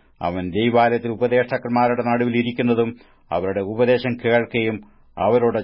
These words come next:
ചോദിക്കുകയും ചെയ്യുന്നതും കണ്ടു. അവന്റെ വാക്ക് കേട്ടവർക്കെല്ലാവർക്കും അവന്റെ വിവേകത്തിലും ഉത്തരങ്ങളിലും വിസ്മയം തോന്നി. അവനെ കണ്ടിട്ട് അവർ അതിശയിച്ചു. അമ്മ അവനോട്, "മകനെ,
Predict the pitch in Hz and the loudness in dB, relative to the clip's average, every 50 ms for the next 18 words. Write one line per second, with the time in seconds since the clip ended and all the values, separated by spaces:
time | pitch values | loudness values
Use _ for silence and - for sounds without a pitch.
0 | - - 117 117 107 120 117 - 120 117 113 101 104 120 120 123 123 127 120 120 | -2 -2 0 0 0 -2 -4 -2 -2 -2 -2 -4 -2 -2 -2 0 0 0 0 0
1 | 110 95 - 95 87 85 85 78 80 80 - - _ _ _ _ _ - - - | -2 -2 -2 -6 -6 -6 -8 -8 -10 -10 -14 -20 _ _ _ _ _ -20 -20 -20
2 | - - - - - - 90 98 98 98 104 101 107 104 107 110 - 110 104 - | -20 -20 -20 -8 -4 -2 0 2 2 2 2 4 6 6 4 4 2 -2 -4 0
3 | 113 113 110 120 113 113 110 - 123 110 113 117 113 113 110 117 123 123 - 120 | 0 0 2 2 0 0 0 0 -2 0 2 4 4 4 2 0 -2 -2 -2 -2
4 | 113 120 120 - _ _ _ _ _ _ _ _ - - 85 85 87 95 95 98 | -2 -4 -6 -10 _ _ _ _ _ _ _ _ -4 -2 -2 -2 0 -2 -4 -4
5 | 90 101 110 104 110 123 123 127 120 127 120 - 131 120 123 127 120 113 117 120 | -2 -4 -2 2 4 4 4 4 4 2 0 -2 -2 -4 -4 -4 -4 -6 -6 -4
6 | - 131 135 127 127 131 127 123 120 117 127 127 123 147 147 123 107 92 82 95 | -2 -2 0 0 0 0 0 2 0 0 0 0 -2 0 0 0 0 -2 -2 -2
7 | 92 95 92 95 92 85 80 - _ _ _ _ - - _ - - - 87 87 | -2 -2 -2 -2 -4 -6 -8 -12 _ _ _ _ -20 -20 _ -14 -8 -4 -4 -2
8 | 98 98 101 101 98 - - 113 117 113 - 127 113 113 113 113 107 107 - - | 0 0 0 -2 0 0 0 0 0 0 2 2 2 4 2 0 -2 -4 -10 -10
9 | - - 98 104 101 110 - - 110 92 87 82 80 - 85 85 85 82 - - | -6 -2 -2 -2 -2 -2 -4 -4 -4 -2 -2 -4 -6 -6 -6 -6 -6 -8 -12 -20
10 | - - - - - - - - - - - 101 107 104 107 110 110 107 107 107 | -20 -20 -20 -20 -20 -20 -20 -20 -8 -2 2 2 4 4 4 2 4 4 4 4
11 | 113 110 117 117 120 117 120 113 113 - - - 101 110 120 120 120 120 117 120 | 2 2 2 2 2 2 0 -4 -6 -8 -8 -6 -4 0 0 0 2 0 0 -2
12 | 120 | -4